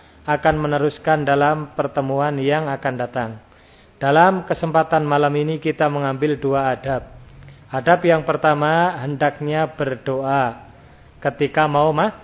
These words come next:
masuk. Ditambahkan oleh Al-Imam Nawawi rahimahullah, dan melangkah masuknya mendahulukan kaki kiri.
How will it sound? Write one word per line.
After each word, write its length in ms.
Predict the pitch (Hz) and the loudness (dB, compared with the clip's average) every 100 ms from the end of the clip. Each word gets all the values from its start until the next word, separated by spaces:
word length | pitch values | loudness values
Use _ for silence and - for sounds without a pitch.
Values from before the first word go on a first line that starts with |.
| - - | -20 -18
masuk. 500 | - 127 - 120 - | -10 -10 -8 -10 -10
Ditambahkan 640 | - 143 156 156 202 - 175 | -8 -2 0 2 2 2 2
oleh 160 | 156 | 4
Al-Imam 560 | 143 143 151 165 185 160 | 2 2 2 2 0 0
Nawawi 460 | 147 151 175 156 147 | 0 4 4 4 2
rahimahullah, 680 | 135 143 139 131 127 156 185 - - - - - - | 0 -2 -4 -4 2 2 2 -4 -20 -20 -20 -20 0
dan 240 | 156 160 151 | 2 4 2
melangkah 840 | 147 147 165 165 160 131 - - | 0 2 0 -2 -4 -4 -8 -12
masuknya 960 | 139 156 - 190 - 160 151 156 160 - - - - | -6 -6 -4 -8 -8 -4 -2 -2 -4 -8 -20 -20 -16
mendahulukan 1120 | - 156 151 143 135 143 139 - 147 160 160 - | -2 0 2 2 2 0 0 0 -2 -2 -4 -4
kaki 560 | 139 147 151 185 190 | -4 -4 -4 -4 -4
kiri. 400 | - 127 120 113 | -6 -4 -4 -6